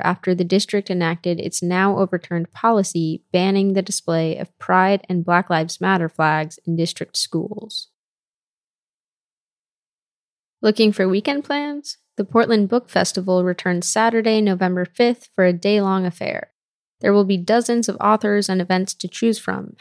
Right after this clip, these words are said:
happening at various locations downtown. Selma Blair, Gregory Gourdet, and George Saunders are just a handful of the actors, chefs, and writers who will make an appearance Saturday.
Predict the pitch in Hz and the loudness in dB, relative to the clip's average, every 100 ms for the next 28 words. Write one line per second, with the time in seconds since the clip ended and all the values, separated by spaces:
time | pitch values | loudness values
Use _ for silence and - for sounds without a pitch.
0 | - 196 202 190 185 202 208 208 - 190 | -4 -2 0 -2 0 2 2 2 2 -2
1 | 185 185 180 180 - 185 180 - - - | 0 -4 -2 -4 -4 -4 -4 -8 -8 -10
2 | 202 _ _ _ _ _ - 196 202 196 | -16 _ _ _ _ _ 2 4 4 2
3 | 196 214 214 214 208 196 196 190 185 170 | 4 4 4 2 2 2 2 2 0 -2
4 | 175 170 196 185 185 - 180 185 190 - | -2 0 0 0 -2 -2 0 2 0 0
5 | 190 190 165 147 151 - 180 208 - 185 | 0 0 0 -2 -4 -2 0 0 0 -2
6 | 220 220 208 170 156 - 180 - 185 202 | 0 0 0 -2 -2 -4 -8 -4 -2 -2
7 | - 190 185 185 - 180 185 - - - | 0 0 0 -2 -2 -2 -2 -6 -8 -4
8 | 180 202 196 156 156 - 175 170 170 170 | 2 2 2 0 -2 -4 -2 0 -2 -2
9 | 170 - 175 165 175 - 170 160 - - | -6 -4 -4 -4 -4 -4 -2 -2 -2 -8
10 | - | -12